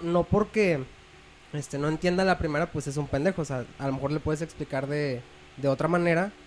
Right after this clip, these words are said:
Y si se da en la empresa, le puedes dar la oportunidad de cambiarlo de área para ver si se desempeña mejor.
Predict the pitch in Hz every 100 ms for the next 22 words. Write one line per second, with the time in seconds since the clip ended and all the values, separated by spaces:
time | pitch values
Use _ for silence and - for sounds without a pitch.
0 | - - - - - - 147 139 139 123
1 | 143 135 143 175 170 160 175 175 175 165
2 | 196 214 - - - - - 135 135 139
3 | 139 139 147 139 127 127 143 165 - 123
4 | 113 110 113 156 147 - 123 120 120 135
5 | 143 139 127 120 123 127 113 143